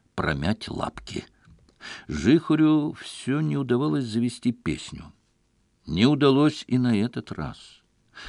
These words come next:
«Смотрите, сэр, брат, кажется, ваш проб и впрямь шлёт нам удачу». «Да, он не слабее нашего Фрезера», сказал я Артур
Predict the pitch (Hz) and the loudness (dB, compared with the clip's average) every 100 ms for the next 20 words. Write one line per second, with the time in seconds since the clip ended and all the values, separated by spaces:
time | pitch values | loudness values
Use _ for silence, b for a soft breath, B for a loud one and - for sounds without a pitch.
0 | B - - 78 82 - 180 180 - 69 | B -12 -8 -4 -6 -4 -6 -4 -6 -6
1 | - 117 113 65 62 85 82 67 - - | -4 -2 -2 -4 -4 -2 -2 -4 -10 -20
2 | _ _ B B - 139 170 156 - 110 | _ _ B B 0 4 4 2 0 -2
3 | 95 147 151 - - 98 139 196 190 - | 2 2 0 -4 -6 -2 2 0 -2 -10
4 | - _ _ _ _ 113 98 - - 95 | -20 _ _ _ _ 2 2 -4 -6 -2
5 | 156 202 180 - 87 113 160 - 170 170 | 0 0 -2 -4 0 0 0 -2 -6 -4
6 | 165 190 175 - 80 - _ _ _ _ | -2 -2 -2 -4 -14 -16 _ _ _ _
7 | _ _ _ _ _ 85 98 151 190 143 | _ _ _ _ _ -6 -2 0 0 -2
8 | - _ B B B 85 127 180 190 196 | -6 _ B B B 4 4 6 4 2
9 | 185 175 185 175 202 175 165 - 180 185 | 2 2 6 6 6 4 0 0 2 2
10 | - 123 143 143 147 147 147 185 190 _ | 0 2 4 6 4 4 4 4 0 _
11 | _ _ _ _ - - 69 69 98 98 | _ _ _ _ -14 -10 -8 -4 -2 -4
12 | - - - 82 - - - - | -8 -10 -8 -10 -12 -18 -18 -20